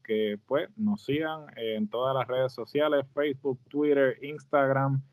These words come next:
TikTok. Bueno, eh, si hay red social, allí nosotros estamos,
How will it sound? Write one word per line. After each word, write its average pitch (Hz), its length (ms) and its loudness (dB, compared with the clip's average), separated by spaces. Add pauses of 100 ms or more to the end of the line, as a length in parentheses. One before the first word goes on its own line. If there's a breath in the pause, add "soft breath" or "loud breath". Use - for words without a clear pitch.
(380 soft breath)
TikTok. 147 680 2
Bueno, 135 480 0
eh, 110 320 0
si 120 180 0
hay 143 140 4
red 151 240 2
social, 147 460 0
allí 117 340 -4
nosotros 135 460 -2
estamos, 180 380 -4